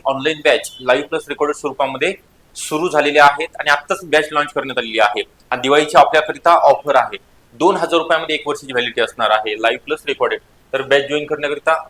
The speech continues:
ऐंशी दहा पंचेचाळीस सत्याहत्तर साठ हा नंबर दिलेला आहे, या नंबरवरती तुम्ही कॉल करायचा आहे आणि बॅचला जॉईन व्हायचं आहे. अधिकची इन्फॉर्मेशन तुम्हाला, तुम्हाला कॉलवर किंवा WhatsApp-वरती दिली जाणार आहे.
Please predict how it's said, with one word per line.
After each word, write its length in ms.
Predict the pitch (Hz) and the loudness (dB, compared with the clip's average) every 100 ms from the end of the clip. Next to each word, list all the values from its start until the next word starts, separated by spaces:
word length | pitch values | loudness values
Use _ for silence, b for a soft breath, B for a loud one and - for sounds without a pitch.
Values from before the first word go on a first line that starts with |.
| - | -6
ऐंशी 260 | 127 123 143 | -6 -6 -4
दहा 220 | 143 151 | -2 -2
पंचेचाळीस 500 | 151 127 135 143 139 | -2 -8 -6 -6 -6
सत्याहत्तर 380 | 135 131 127 131 | -4 -4 -4 -2
साठ 220 | 135 131 | -2 -2
हा 80 | 120 | -4
नंबर 280 | 117 120 131 | -6 -6 -6
दिलेला 280 | 135 139 | -8 0
आहे, 220 | 135 127 - _ _ _ _ - | 0 -2 -12 _ _ _ _ -4
या 100 | 120 | -4
नंबरवरती 440 | 123 123 131 135 | 0 0 0 -4
तुम्ही 200 | 135 139 - | -12 -16 0
कॉल 220 | 127 127 | 6 6
करायचा 360 | 127 131 127 135 | 6 0 0 2
आहे 240 | 127 139 - - | 2 0 -14 -10
आणि 260 | 113 117 190 _ _ _ _ - | -6 -4 -6 _ _ _ _ -2
बॅचला 300 | 117 - 127 113 | -2 -2 -8 -2
जॉईन 200 | 113 113 | -2 0
व्हायचं 320 | 104 101 - | -2 -4 -4
आहे. 220 | 98 - 92 _ _ - | -6 -6 -14 _ _ -2
अधिकची 360 | 120 120 - 123 | -2 -2 -8 -8
इन्फॉर्मेशन 440 | 120 120 117 113 | -4 -4 -4 -12
तुम्हाला, 300 | 113 117 117 | -14 -10 -10
तुम्हाला 300 | - 117 120 | -6 -2 -2
कॉलवर 440 | - 117 113 113 | 0 2 2 2
किंवा 220 | 113 123 113 | -4 -8 -4
WhatsApp-वरती 540 | 101 - 113 107 113 | -6 -6 -16 -12 -12
दिली 160 | 101 95 | -10 -8
जाणार 240 | 95 95 | -8 -8
आहे. 160 | - | -12